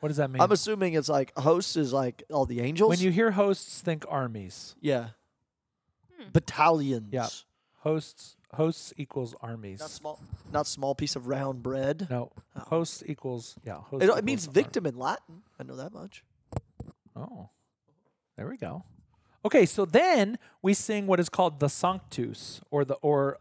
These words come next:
Speaker 1: uh, what is often referred to in English as the Holy Holy. Um,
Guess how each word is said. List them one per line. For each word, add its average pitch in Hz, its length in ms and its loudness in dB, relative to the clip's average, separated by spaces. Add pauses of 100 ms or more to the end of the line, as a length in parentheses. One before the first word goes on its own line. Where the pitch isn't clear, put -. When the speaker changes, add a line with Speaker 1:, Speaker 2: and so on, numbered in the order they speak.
Speaker 1:
uh, 131 140 -4
what 139 160 -2
is 135 80 -2
often 156 260 0
referred 151 300 -4
to - 80 -6
in 131 100 -6
English 131 260 -8
as 113 220 -6 (280)
the 127 80 -2
Holy 131 380 2
Holy. 120 480 -8 (840)
Um, 117 440 -6